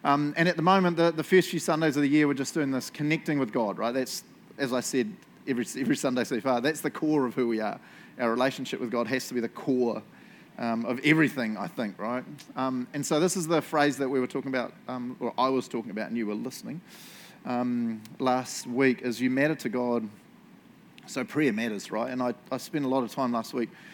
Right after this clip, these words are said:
just talking about the importance of prayer because God cares about you. If God didn't care about you, then prayer would be stupid, 'cause you'd be praying and God would be like, "What are you doing, rambling on? I, I just don't care." And he'd zap us or something. But because God loves us and cares for us,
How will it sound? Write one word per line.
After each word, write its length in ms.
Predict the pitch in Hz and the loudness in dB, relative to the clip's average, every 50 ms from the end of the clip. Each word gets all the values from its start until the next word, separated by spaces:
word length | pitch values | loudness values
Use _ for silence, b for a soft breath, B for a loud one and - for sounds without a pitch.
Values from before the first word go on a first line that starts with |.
| B B B | B B B
just 220 | - 170 - - | -6 -4 -2 0
talking 160 | - 208 202 | 0 0 2
about 160 | 233 220 175 | 2 2 2
the 80 | - 143 | 2 0
importance 440 | 131 - - 151 156 156 156 151 - | -2 -2 0 0 0 0 0 -4 -6
of 120 | 131 - | -10 -8
prayer 300 | - - 151 143 139 135 | -2 0 4 4 4 4
because 420 | 120 120 - 143 - 180 202 190 165 | 2 0 -4 -2 2 2 2 2 2
God 240 | - 180 175 147 | 0 0 0 0
cares 240 | - - 151 147 135 | 2 2 2 2 2
about 240 | 143 120 120 110 - | 2 0 0 -2 -2
you. 160 | 90 - - - B B B B B B B B - | -6 -10 -10 -12 B B B B B B B B -8
If 120 | - - | -8 -2
God 200 | - 165 180 196 | 2 2 4 4
didn't 160 | 214 220 202 | 4 2 2
care 240 | 170 - 180 185 185 | 2 2 2 4 4
about 260 | 180 147 151 127 - | 2 2 0 0 0
you, 80 | 120 123 | 0 0
then 140 | 123 135 127 | 2 0 0
prayer 240 | - - 160 160 156 | 0 2 4 4 4
would 100 | 147 123 | 4 2
be 80 | 123 | 0
stupid, 400 | - - - 151 156 147 - - | -2 0 0 0 2 2 0 -2
'cause 160 | - 127 107 | -4 -2 0
you'd 100 | 131 147 | 0 2
be 80 | 139 139 | 2 2
praying 360 | 117 - 147 143 147 143 127 | 0 2 2 2 2 2 2
and 80 | 120 117 | 0 2
God 100 | 131 135 | 2 2
would 100 | 139 131 | 2 2
be 60 | 131 | 2
like, 240 | 123 120 113 113 - | 2 2 0 0 -2
"What 140 | 135 185 233 | -4 -4 -2
are 20 | |
you 80 | 240 233 | -2 -4
doing, 400 | - - 247 185 208 160 101 98 | -4 -4 -4 -4 -4 -4 -4 -4
rambling 360 | 113 131 156 165 151 120 110 | -4 -4 -4 -4 -4 -4 -4
on? 200 | 120 151 139 117 | -6 -6 -6 -6
I, 60 | 131 147 127 - - | -6 -6 -6 -6 -6
I 60 | 147 | -6
just 140 | 143 - - | -6 -6 -8
don't 120 | 139 127 | -10 -8
care." 320 | - - 160 151 107 95 - - | -6 -4 -4 -4 -4 -6 -10 -14
And 140 | - 107 95 | -18 -16 -12
he'd 460 | 110 117 101 95 104 95 107 104 90 | -12 -12 -10 -10 -8 -8 -8 -8 -8
zap 260 | 95 95 117 117 120 - | -6 -6 -6 -4 -4 -6
us 160 | - - - | -8 -8 -10
or 60 | 123 | -12
something. 320 | - - - - - 107 | -12 -10 -10 -10 -8 -8
But 160 | 107 127 - - | -8 -8 -8 -8
because 280 | 127 - - 170 151 | -8 -6 -6 -6 -4
God 140 | - 147 117 | -4 -4 -4
loves 340 | 101 107 131 156 156 139 131 | -2 -2 -2 -2 -4 -4 -6
us 200 | 127 117 - - | -6 -6 -6 -10
and 100 | - - | -14 -8
cares 240 | - 151 180 196 - | -6 -4 -4 -4 -8
for 160 | - - - | -12 -12 -12
us, 220 | - 170 - - | -12 -14 -14 -18